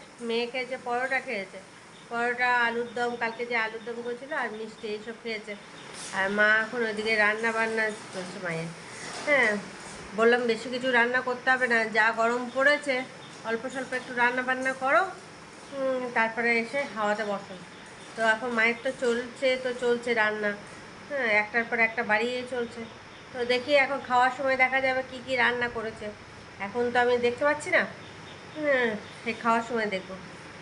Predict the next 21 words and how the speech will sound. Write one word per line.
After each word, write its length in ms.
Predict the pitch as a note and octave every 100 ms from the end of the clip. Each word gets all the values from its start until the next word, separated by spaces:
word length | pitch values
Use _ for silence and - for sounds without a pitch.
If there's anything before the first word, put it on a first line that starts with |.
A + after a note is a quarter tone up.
| - G3+
আর 80 | A3
এখন 140 | A#3 B3+ A#3+
জলখাবার 400 | A#3+ D4 C#4 C#4
খাওয়া 180 | D4 C#4+ D4
হয়নি, 220 | A#3+ D4 -
পরে 220 | A#3+ A#3+
খাবো 260 | A#3 A3+ A#3
একটু 220 | A#3+ - G#3
পরে। 160 | G3+ C#4 - - - - F#3+
একবারে 320 | G3 A3+ A3
আমি 260 | G#3+ A3 A#3
আর 140 | A3+
মা 160 | A3+ G#3+ A3+
খাবো, 160 | A#3+ A3+
মেয়ের 300 | G#3+ G#3 A3+
হয়ে 160 | A#3 A3
গেছে, 260 | G#3+ G#3 D4 - -
তো 60 | A#3
আমি 260 | G3 G3+ G#3+
আর 140 | G#3+ G#3
মা 100 | G3